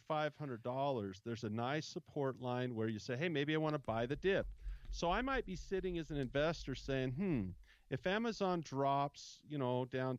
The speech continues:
to, uh, you know, fifteen fifty, if it drops fifty bucks, maybe I'm a buyer. I'm gonna buy it anyway." And that's how most stock investors would think. "I'm gonna,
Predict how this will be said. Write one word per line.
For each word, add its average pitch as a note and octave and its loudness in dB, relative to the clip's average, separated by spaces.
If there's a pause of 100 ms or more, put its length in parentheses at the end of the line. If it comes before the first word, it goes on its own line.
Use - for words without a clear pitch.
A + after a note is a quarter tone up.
(100)
to, B2 0
uh, G#2+ 4 (100)
you C#3+ -2
know, G2+ -2
fifteen D3+ 0
fifty, B2+ -2
if A#2 -2
it A#2 -8
drops D#3 0
fifty C#3 -6
bucks, B2 0
maybe A#2+ 0
I'm G#2+ 2
a F#2+ 0
buyer. F#2+ -4 (260)
I'm B2+ 2
gonna B2+ 4
buy A2+ 2
it G#2+ 2
anyway." G2 -2 (480)
And C3 -2
that's E3 0
how E3+ 0
most C#3 -2 (100)
stock D#3 -2
investors A2+ -4
would B2+ -8
think. E3 -4
"I'm G#2 -6
gonna, G#2+ -2